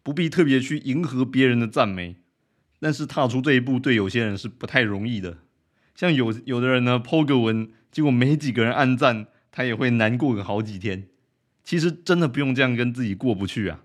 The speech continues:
所以呢，在《哈利波特》这个故事，史莱哲林这个学院呢，倒也不一定说一定变得很坏啊，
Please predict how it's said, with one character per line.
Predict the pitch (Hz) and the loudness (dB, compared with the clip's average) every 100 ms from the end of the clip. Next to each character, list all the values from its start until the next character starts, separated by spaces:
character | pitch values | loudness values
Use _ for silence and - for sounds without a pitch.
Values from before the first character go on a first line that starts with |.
| _ _ _ _ _ _ | _ _ _ _ _ _
所 | - - 127 156 | -20 -12 -4 0
以 | 123 | 2
呢， | 101 98 - | 0 -2 -4
在 | - | -6
《哈 | 131 143 | -4 -2
利 | 156 | 0
波 | 135 139 | 0 0
特》 | 151 | 2
这 | 127 | 0
个 | 117 | -2
故 | 120 117 | -2 -4
事， | 101 101 | -4 -8
史 | 92 - | -8 -4
莱 | 113 127 | 0 2
哲 | 143 151 | 2 2
林 | 123 | 2
这 | 135 | 2
个 | 123 | 0
学 | 120 101 | 0 0
院 | 113 110 | 2 2
呢， | 92 87 - _ - | 0 -4 -10 _ -6
倒 | 165 | 0
也 | 104 | 0
不 | 101 160 | 2 0
一 | |
定 | 127 139 | 0 0
说 | 123 123 123 135 - _ - | 0 0 0 -2 -10 _ -12
一 | 120 | -4
定 | 156 139 | -2 2
变 | 151 | 2
得 | 110 | 2
很 | 101 92 | -2 -6
坏 | - 131 90 | 0 0 0
啊， | 82 | -4